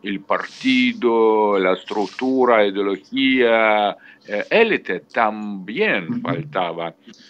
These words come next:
Speaker 1: a, a Putin. Era s-, das solo, eh, puesto por los liberales, los oligarcos y Yeltsin
Speaker 2: Ujú.
Speaker 1: eh, mismo,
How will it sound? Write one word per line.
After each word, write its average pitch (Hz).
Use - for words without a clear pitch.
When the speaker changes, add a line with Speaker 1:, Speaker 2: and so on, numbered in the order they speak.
Speaker 1:
a, 92
a 95
Putin. 90
Era 131
s-, -
das 113
solo, 196
eh, 113
puesto 131
por 113
los 113
liberales, 113
los 92
oligarcos 98
y 92
Yeltsin 95
Speaker 2:
Ujú. 107
Speaker 1:
eh, 113
mismo, 208